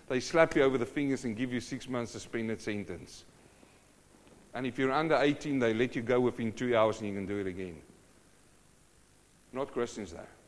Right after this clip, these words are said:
So can you see why it is important to obey the law?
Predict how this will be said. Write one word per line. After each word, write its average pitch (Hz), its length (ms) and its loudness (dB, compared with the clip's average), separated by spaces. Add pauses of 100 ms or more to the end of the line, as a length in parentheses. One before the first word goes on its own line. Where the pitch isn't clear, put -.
(1080)
So - 160 -20
can 170 160 4
you 160 100 6
see 196 260 2
why 151 340 8
it 143 200 4
is 127 160 0
important 139 600 2
to 127 160 2
obey 107 340 2
the 110 100 0
law? 135 340 0